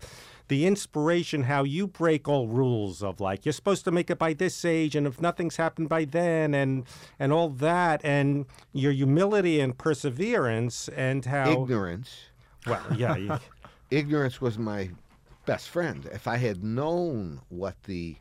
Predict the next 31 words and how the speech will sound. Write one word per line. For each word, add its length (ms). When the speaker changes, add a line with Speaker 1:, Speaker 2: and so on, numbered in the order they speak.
Speaker 2:
what 280
the, 460
Speaker 1:
Well, 80
I 120
Speaker 2:
the, 60
Speaker 1:
do, 120
Speaker 2:
the 120
Speaker 1:
I, 180
I, 180
Robert, 280
I, 160
I, 100
sorry 180
to 60
interrupt. 300
I 100
do 160
that 180
too, 200
because 520
when 140
I 140
started 440
as 140
a 60
stand-up 460
comedian 680
in, 100
like, 180
seventy-eight, 1000
and 420